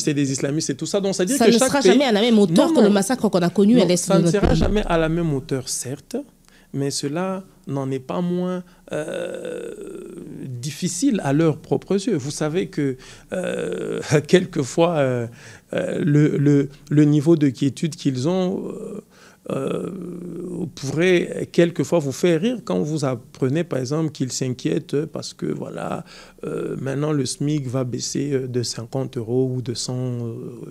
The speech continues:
Speaker 1: soixante euros, alors qu'ici, c'est, c'est, c'est, c'est à peine si on peut parler de, de, de cent dollars. Et, et, et si même la question du smic peut, peut être mise sur la table. C'est vrai qu'il n'y a pas,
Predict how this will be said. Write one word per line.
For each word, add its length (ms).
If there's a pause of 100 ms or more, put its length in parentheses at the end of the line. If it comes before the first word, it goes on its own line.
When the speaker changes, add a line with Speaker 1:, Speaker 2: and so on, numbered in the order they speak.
(320)
Speaker 1:
soixante 640
euros, 320 (420)
alors 300
qu'ici, 300
c'est, 220
c'est, 160
c'est, 140
c'est 160
à 80
peine 300
si 160
on 100
peut 140
parler 460
de, 140
de, 240 (260)
de 80
cent 320
dollars. 420 (180)
Et, 80
et, 440
et 40
si 160
même 200
la 100
question 340
du 120
smic 320
peut, 180
peut 140
être 200
mise 200
sur 180
la 100
table. 260 (360)
C'est 300
vrai 340
qu'il 260
n'y 140
a 80
pas, 380